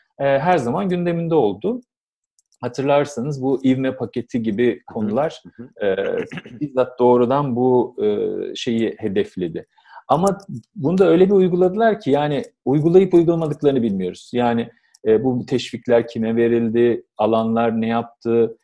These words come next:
Speaker 1: Çünkü biz ithalat verisine baktığımızda hala aramalı ithalatının yüksek olduğunu görüyoruz. Yani bunların veriye bakarak bir işe yar-, yaramadığını söyleyebiliriz. Ama diğer yandan denilebilir ki işte daha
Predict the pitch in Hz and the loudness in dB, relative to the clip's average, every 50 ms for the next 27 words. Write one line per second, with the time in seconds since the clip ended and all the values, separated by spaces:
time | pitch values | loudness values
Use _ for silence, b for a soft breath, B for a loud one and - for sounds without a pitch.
0 | b b _ - - 147 131 - 131 131 127 113 - - 147 139 135 139 135 - | b b _ -8 -6 -6 -4 -4 -4 -4 -4 -4 -6 -4 -4 0 0 0 0 0
1 | 131 127 123 123 - 131 131 127 135 135 131 - - 113 107 107 123 151 139 139 | -2 -4 -4 -4 -4 -6 -4 -2 -2 -4 -4 -6 -6 -6 -6 -4 -4 -6 -4 -2
2 | 151 139 135 123 113 123 135 139 139 - - 123 123 120 123 117 113 110 113 110 | 0 2 2 2 2 2 0 -2 -2 -2 0 0 0 0 -2 -2 -2 0 0 0
3 | 104 - - 110 - - 117 110 107 104 101 101 - 123 131 139 147 135 127 127 | 0 -2 -6 -14 -8 -4 -4 -2 0 0 -2 -2 -4 -8 -6 -6 -4 -4 -6 -6
4 | - - 151 143 - 135 120 104 104 104 101 95 98 101 131 143 139 127 120 117 | -4 -4 -4 -2 0 0 0 0 -2 -4 -4 -4 -4 -4 -4 -2 -2 -2 -2 -2
5 | 113 120 120 120 123 131 127 123 - _ _ _ _ 104 101 120 123 123 143 147 | -2 -2 0 0 -2 -2 -4 -10 -14 _ _ _ _ -4 -2 0 2 2 2 2
6 | 131 147 - - 123 139 143 139 - 131 131 127 - 151 147 139 135 123 - - | 2 0 0 0 -2 -2 -2 -2 -4 -4 -4 -2 0 0 0 0 0 -2 -4 -2
7 | 123 135 131 135 135 131 117 101 107 113 143 156 147 - 143 139 131 131 127 113 | -2 0 0 0 0 -2 -2 -2 -4 -4 -4 -6 -4 -2 -2 0 2 0 0 0
8 | 110 110 110 123 127 127 127 131 135 135 131 131 127 123 123 120 131 131 127 123 | -2 -2 -4 -4 -6 -4 -2 0 2 2 2 2 0 -2 -2 -2 -4 -2 -2 -4
9 | 123 123 123 123 120 120 120 131 117 - - 107 - - - - 104 98 113 113 | -4 -4 -4 -4 -6 -6 -8 -10 -10 -10 -12 -14 -14 -10 -8 -6 -4 -2 0 0
10 | 113 110 - | 0 -2 -4